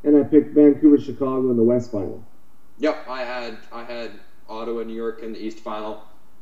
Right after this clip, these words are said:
Speaker 2: and I think I had Minnesota. I think I put Vancouver there, even though I,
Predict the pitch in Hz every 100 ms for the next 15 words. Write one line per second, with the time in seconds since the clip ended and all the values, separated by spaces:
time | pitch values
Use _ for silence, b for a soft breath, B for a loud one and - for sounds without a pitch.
0 | - 113 110 - - - 165 180 156 -
1 | 147 143 139 143 139 143 139 139 - -
2 | 170 165 156 165 220 143 131 147 131 123
3 | 107 101 92 120 120 120 117 110